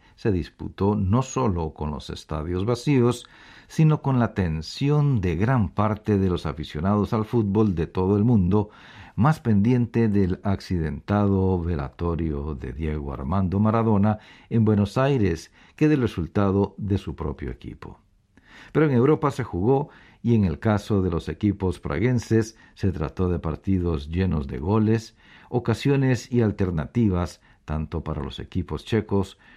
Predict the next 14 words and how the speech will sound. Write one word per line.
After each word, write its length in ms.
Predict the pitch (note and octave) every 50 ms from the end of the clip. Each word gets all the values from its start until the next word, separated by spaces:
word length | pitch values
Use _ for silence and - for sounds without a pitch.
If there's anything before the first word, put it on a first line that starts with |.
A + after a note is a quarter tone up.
| - _
como 400 | - F#2+ F#2 F2 E2+ E2+ E2+ E2+ -
sus 280 | - - - F2+ - -
contrincantes. 1040 | - G2 F2 - D2+ D2+ D#2 - G#1+ G1+ - - - B1+ - - - - - - _ _ _ _ _ _ _ _ _ _ _ _ _ _ _ _ _ _ _ _ _ _ _ _ _ _ _ _ _ _ _ _ -
Importantísima 800 | D3 C#3+ C3+ - D#3 C#3+ D#3 D3 D3 - F#3+ E3 - F3 E3+ D3
victoria 640 | G#2 F#2 D#2 - A#2+ A#2+ B2 A#2+ A#2+ A2+ A2 A2 G#2
de 180 | E2 E2 C2+
Slavia 840 | - - - F2+ F#2 G2+ G#2+ G#2 G#2 G2+ G#2 G2 G2 G#2 G2+ G2+ - -
en 240 | - F2 D#2+ D#2 E2
un 160 | G2 G#2 G2+
partido 600 | - E2+ D#2 - - F#2 F#2 F2+ F2 F2+ F2 -
trepidante 840 | - - D#2 C#2 C2 - D2 C#2+ C2 C#2+ F#2 G2+ G2+ - - D#2+ C#2+
contra 440 | - - C2+ B1+ B1 B1+ - - A#1+
el 120 | C2 C#2
Nisa, 480 | E2+ A2 A2+ G#2+ - - E2+ D2+ - -